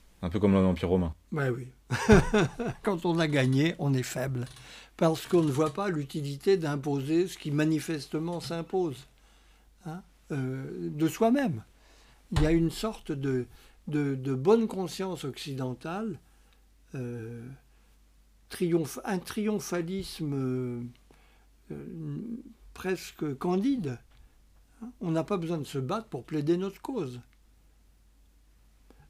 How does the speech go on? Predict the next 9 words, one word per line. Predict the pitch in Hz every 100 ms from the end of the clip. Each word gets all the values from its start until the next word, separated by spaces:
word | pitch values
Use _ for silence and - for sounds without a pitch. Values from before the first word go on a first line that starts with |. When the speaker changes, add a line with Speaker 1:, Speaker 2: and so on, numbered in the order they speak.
| _ -
Speaker 2:
Et, |
et, | 143 143 233 226 - - 143 143 -
ou | 208 156 147
alors, | 156 151 196
sur | - 143
des | 143
points | 127 - 143 131 123
mineurs, | 127 131 165 208 214
euh, | 147